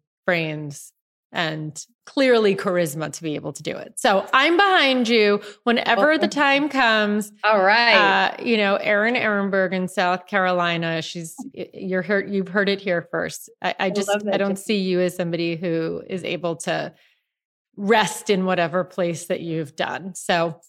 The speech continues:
Speaker 2: No, you're right.
Speaker 1: I, I, I enjoy the, like, maybe in a little bit. Look,
Speaker 2: <laughs>
Speaker 1: Nancy Pelosi wasn't, what, like, fifty until she ran for office? And look at
Speaker 2: True.
Speaker 1: her.
Speaker 2: Her kids were
Speaker 1: So,
Speaker 2: raised. I think about
Speaker 1: kids
Speaker 2: that a
Speaker 1: were
Speaker 2: lot.
Speaker 1: grown. You know, life is long and there's lots of chapters. So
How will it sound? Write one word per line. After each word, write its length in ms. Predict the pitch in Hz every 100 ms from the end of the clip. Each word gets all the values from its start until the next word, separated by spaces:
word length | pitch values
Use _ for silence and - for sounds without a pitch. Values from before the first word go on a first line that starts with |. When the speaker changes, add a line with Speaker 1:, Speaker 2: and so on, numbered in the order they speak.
| -
Speaker 2:
No, 240 | 175 170 160
you're 160 | 185 185
right. 80 | 185 - _ _ _ _
Speaker 1:
I, 300 | - - 214
I, 0 |
I 280 | 202 208 202
enjoy 520 | 196 196 185 208 208
the, 120 | 190 196
like, 360 | 180 170 - _ _ -
maybe 880 | - 302 311 277 196 170 139 - _ _
in 120 | 277
a 60 | 277
little 260 | 269 254 240
bit. 240 | - -
Look, 200 | 269 269
Speaker 2:
<laughs> 80 | 254
Speaker 1:
Nancy 240 | 262 349
Pelosi 500 | 349 381 370 392 370
wasn't, 300 | 220 202 233
what, 160 | 233 214
like, 180 | 196 160
fifty 540 | - 214 208 311 330
until 300 | 349 320 330
she 160 | 311 339
ran 200 | 330 320
for 120 | 320
office? 500 | 311 311 311 330 320
And 220 | 240 214
look 120 | 208 285
at 120 | 262
Speaker 2:
True. 80 | 208
Speaker 1:
her. 160 | 190
Speaker 2:
Her 60 | 196 -
kids 260 | - 262 247
were 80 | 285
Speaker 1:
So, 460 | 226 214 202 202 196
Speaker 2:
raised. 120 | -
I 120 | 214
think 240 | 220 240 240
about 180 | 220 220
Speaker 1:
kids 140 | 233
Speaker 2:
that 80 | 196
a 40 |
Speaker 1:
were 80 | 285
Speaker 2:
lot. 100 | 277
Speaker 1:
grown. 760 | 320 311 302 302 302 294 302 294 _ -
You 100 | 247
know, 180 | 214 208
life 340 | 214 214 226
is 140 | 262 233
long 280 | 214 208 208
and 80 |
there's 160 | 190 170
lots 240 | 165 156
of 100 | 170 -
chapters. 540 | 160 139 - 123 131
So 440 | - 160 156 165